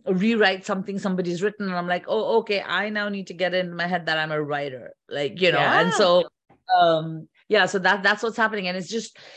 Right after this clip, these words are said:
Speaker 1: it's just a lot of, like, shifting, a lot of, like, you know, next leveling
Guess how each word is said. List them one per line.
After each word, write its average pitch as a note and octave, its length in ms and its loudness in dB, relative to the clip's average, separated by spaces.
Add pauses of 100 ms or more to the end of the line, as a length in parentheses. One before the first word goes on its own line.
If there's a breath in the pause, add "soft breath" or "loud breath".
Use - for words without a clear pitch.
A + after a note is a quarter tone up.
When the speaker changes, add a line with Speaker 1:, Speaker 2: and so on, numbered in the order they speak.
(320 loud breath)
Speaker 1:
it's G#3+ 160 6
just B3+ 140 2
a B3 80 6
lot G3+ 560 6
of, A3 160 0
like, F3+ 160 -2
shifting, G3+ 840 -2
a F3 100 0
lot F3 340 0
of, F#3 120 -6
like, F3 240 -6
you G3+ 240 -6
know, F#3+ 140 2
next G#3 280 0
leveling F#3 540 0